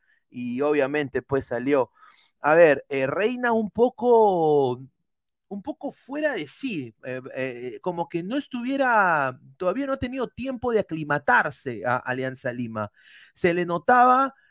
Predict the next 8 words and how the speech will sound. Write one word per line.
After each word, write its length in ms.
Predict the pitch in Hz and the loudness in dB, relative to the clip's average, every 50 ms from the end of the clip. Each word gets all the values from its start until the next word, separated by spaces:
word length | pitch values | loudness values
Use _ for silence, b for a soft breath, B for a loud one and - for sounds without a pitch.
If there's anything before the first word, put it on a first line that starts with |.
| _ _ _ _ | _ _ _ _
que 580 | _ - 165 160 160 156 156 151 151 151 143 - | _ -2 -2 0 0 -2 -2 -2 -2 -4 -4 -4
el 160 | - 160 165 | -4 -6 -6
mismo 280 | 185 240 262 247 262 262 | -4 -4 -4 -2 -2 0
Lavandeira 1040 | 240 202 175 160 151 151 156 165 180 180 226 214 202 202 196 196 196 208 269 311 _ _ _ _ _ _ | 2 2 4 4 4 2 0 -2 2 4 4 4 4 2 2 2 2 2 0 -2 _ _ _ _ _ _
le 120 | 135 151 | -4 -4
estaba 300 | 156 - - 240 247 226 | -4 2 4 4 4 4
dando 240 | 214 226 240 240 247 | 4 2 0 -2 -6
indicaciones 1160 | 233 226 196 180 - - - 135 - - - 240 269 269 202 147 131 113 104 107 - - - | -6 -6 -8 -8 -8 -8 -10 -10 -8 -8 0 4 6 6 6 4 -2 -8 -10 -12 -16 -20 -20